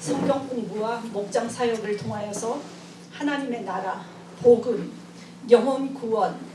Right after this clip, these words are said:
예수님의 제자, 사람에 관해 생각하게 되었고 어렸을 때 귀 넘어 들었던 말씀들이 하나하나 의미가 깨달아지면서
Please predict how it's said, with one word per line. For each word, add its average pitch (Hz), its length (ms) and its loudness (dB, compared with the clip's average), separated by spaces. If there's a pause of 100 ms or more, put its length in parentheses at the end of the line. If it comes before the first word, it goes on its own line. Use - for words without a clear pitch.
(180)
예수님의 254 540 -2
제자, 202 460 -2 (440)
사람에 285 520 0
관해 240 400 2
생각하게 294 680 0
되었고 214 540 2 (520)
어렸을 269 560 2
때 254 220 6
귀 254 220 -4
넘어 262 300 -2
들었던 240 600 -2
말씀들이 233 760 -2 (360)
하나하나 277 720 2
의미가 247 420 2
깨달아지면서 233 960 -2